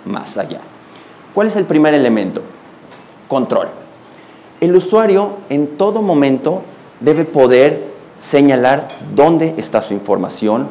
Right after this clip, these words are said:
poder actualizarla y poder esconder, si quiere,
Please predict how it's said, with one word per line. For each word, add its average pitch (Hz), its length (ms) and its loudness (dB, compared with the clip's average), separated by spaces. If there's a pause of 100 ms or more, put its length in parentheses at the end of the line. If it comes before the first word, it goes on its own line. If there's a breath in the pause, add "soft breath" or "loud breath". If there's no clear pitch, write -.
(360)
poder 127 260 2
actualizarla 107 920 0 (260)
y 165 80 -10
poder 165 400 -4 (160)
esconder, 117 840 -4
si - 200 -14
quiere, 113 520 0